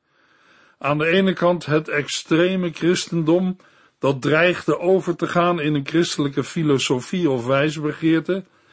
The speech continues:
en aan de andere kant dreigde een verstarren in menselijke regels en tradities,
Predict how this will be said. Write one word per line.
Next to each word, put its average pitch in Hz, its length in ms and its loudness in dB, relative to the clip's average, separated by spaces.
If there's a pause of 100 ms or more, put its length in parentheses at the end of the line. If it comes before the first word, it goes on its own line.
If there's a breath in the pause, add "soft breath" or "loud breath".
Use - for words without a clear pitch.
(200 soft breath)
en 160 140 -2
aan 175 180 4
de 170 80 2
andere 175 460 2
kant 185 340 2
dreigde 165 460 2
een 156 160 0
verstarren 185 920 0 (240 loud breath)
in 160 200 0
menselijke 165 600 2
regels 151 640 0
en 156 200 -6
tradities, 143 880 -6